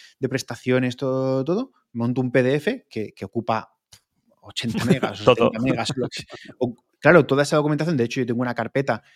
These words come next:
Speaker 1: en el ordenador dentro de cada una de las, de las obras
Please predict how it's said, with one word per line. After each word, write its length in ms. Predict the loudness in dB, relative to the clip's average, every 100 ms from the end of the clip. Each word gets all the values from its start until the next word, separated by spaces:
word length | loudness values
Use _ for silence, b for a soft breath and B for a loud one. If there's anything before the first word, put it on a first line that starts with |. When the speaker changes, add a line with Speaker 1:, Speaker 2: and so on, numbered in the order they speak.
| b
Speaker 1:
en 100 | -8
el 60 | -6
ordenador 500 | -4 -2 2 2 2
dentro 280 | -2 -4 -4
de 80 | -4
cada 200 | -4 -6
una 180 | -4
de 80 | -6
las, 180 | -6 -8
de 260 | -10 -8 -8
las 400 | -6 -8 -12 -14 -2
obras 440 | 0 2 0 -2